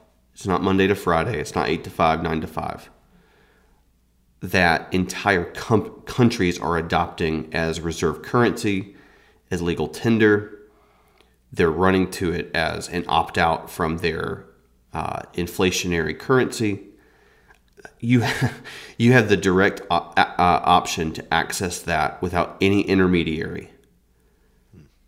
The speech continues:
And you can set up a recurring amount to do it and just make, make that decision one time and never have to do it again. And I think the reason I'm saying that is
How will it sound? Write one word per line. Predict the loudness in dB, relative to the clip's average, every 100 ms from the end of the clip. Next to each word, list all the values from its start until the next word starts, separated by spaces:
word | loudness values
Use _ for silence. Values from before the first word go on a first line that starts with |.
| _ _ _ _
And | 4 6
you | 6
can | 4 0 -2 -12 -20
set | -10 0 2
up | 2
a | 2
recurring | 0 -2 -4 2 4 6
amount | 2 2 2 0 -4
to | -12
do | -4 0 2
it | 2
and | -2
just | -4 -2
make, | 0 0 2
make | 0 0
that | -2 -2 -4 -20 -14
decision | -2 0 0 0
one | 0 -2
time | -4 -4
and | -4
never | -4 -6
have | -8 -12
to | -10
do | -8
it | -8
again. | -10 -14 -16 _ _ _ _ _ _ -6
And | 2
I | 2
think | 2 4 4 4 -4
the | -2
reason | 2 2 2
I'm | 0
saying | 0 0 0
that | -2 -4
is | -4 -4 -6 -12 -16